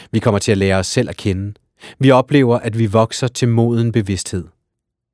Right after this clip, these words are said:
Vi begynder at få det bedre, efterhånden som villighed udvikler sig til håb. Måske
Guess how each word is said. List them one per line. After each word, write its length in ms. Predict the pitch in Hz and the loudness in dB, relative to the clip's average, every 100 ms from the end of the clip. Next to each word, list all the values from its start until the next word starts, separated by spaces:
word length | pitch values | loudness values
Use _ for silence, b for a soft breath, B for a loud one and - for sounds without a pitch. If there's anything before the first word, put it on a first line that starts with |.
| - | -2
Vi 120 | 123 120 | 0 2
begynder 340 | 120 127 117 | 4 4 4
at 120 | 113 | 2
få 240 | - 120 101 | 2 0 0
det 120 | 95 | -2
bedre, 380 | 98 101 107 101 b b | 0 2 0 -4 b b
efterhånden 580 | 135 147 120 151 156 160 | -2 2 2 2 0 -2
som 300 | - 156 117 | 0 0 2
villighed 500 | 117 123 113 113 95 _ | 0 2 0 -2 -2 _
udvikler 460 | 104 90 101 - 98 | -2 0 -2 -2 -4
sig 220 | - 101 - | -4 -6 -8
til 160 | - 120 | -6 -4
håb. 320 | 92 65 - _ _ _ B B - | -6 -8 -16 _ _ _ B B 0
Måske 480 | 123 - 139 123 | 0 4 2 0